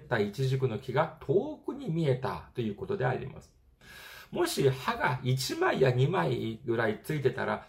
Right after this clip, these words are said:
遠くからは見えなかったでしょう。しかし、葉の茂ったイチジクの木が遠くに見えたというのは、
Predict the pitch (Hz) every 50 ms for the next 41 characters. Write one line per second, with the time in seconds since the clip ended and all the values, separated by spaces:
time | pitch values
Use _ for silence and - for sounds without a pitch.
0 | - - - 131 139 156 190 - - - 294 269 262 123 107 110 117 123 113 104
1 | 95 101 127 175 185 185 180 180 - 139 131 - 107 101 101 98 - - - 101
2 | 98 95 87 - - - - 277 - - - 135 - - - - - - - -
3 | 110 - - 214 240 285 - - 269 233 143 - - - - 160 156 160 - 339
4 | 359 359 359 - - - 151 131 117 110 110 - - 135 135 131 131 131 117 107
5 | - - - 123 123 - - - 147 175 240 294 339 349 339 339 - 349 330 302
6 | 302 277 170 160 165 160 143 135 - 120 110 - - - - 107 101 107 127 123
7 | - -